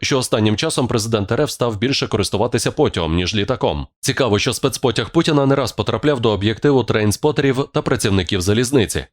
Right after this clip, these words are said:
Наприклад, у листопаді дві тисячі вісімнадцятого року або у квітні дві тисячі двадцятого року. За словами колишнього машиніста, з яким поговорив проєкт, бронепотяг Путіна базується у депо на станції Москва-Каланчевська,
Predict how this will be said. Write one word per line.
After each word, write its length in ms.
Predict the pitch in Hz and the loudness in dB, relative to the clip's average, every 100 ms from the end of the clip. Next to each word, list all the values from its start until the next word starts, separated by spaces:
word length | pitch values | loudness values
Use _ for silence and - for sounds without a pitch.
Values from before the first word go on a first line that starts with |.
| - | -4
Наприклад, 500 | 131 151 123 110 110 | 0 0 2 0 2
у 40 | |
листопаді 520 | 123 123 113 135 104 | 0 0 0 0 0
дві 140 | 98 110 | 0 0
тисячі 380 | 131 117 92 101 | 0 -2 -2 -2
вісімнадцятого 580 | 95 117 107 - 135 | 0 0 0 0 0
року 220 | 165 156 120 | 0 0 0
або 160 | 117 | 2
у 100 | 113 | 0
квітні 360 | - 139 - 107 | 0 -2 0 0
дві 160 | 95 | 0
тисячі 360 | 95 113 113 107 | 0 -2 -2 -2
двадцятого 540 | 92 82 80 76 92 | -2 -4 -4 -2 0
року. 340 | 123 95 - 69 _ | 2 0 -2 -8 _
За 140 | 110 131 | -4 -2
словами 380 | 139 135 113 | 0 2 2
колишнього 440 | 104 120 113 110 104 | 2 0 0 0 0
машиніста, 500 | 107 135 160 - 117 | 0 2 2 2 0
з 80 | 117 | 0
яким 240 | 113 107 | 0 0
поговорив 400 | 104 107 110 98 | 0 0 0 -2
проєкт, 480 | - 123 156 - 151 - | -2 -2 -2 -4 -10 -2
бронепотяг 640 | 110 131 120 160 151 117 | 0 2 2 0 -2 -2
Путіна 340 | 151 147 127 | -2 2 2
базується 440 | 101 101 135 127 110 | 2 0 0 0 0
у 60 | |
депо 240 | 98 107 127 | 0 2 2
на 120 | 101 | 2
станції 420 | - 135 123 120 | 2 0 2 0
Москва-Каланчевська, 1300 | 95 - 107 113 113 - 113 120 117 123 - - 71 | 0 -2 -2 -2 -2 -2 0 0 0 -2 -2 -6 -8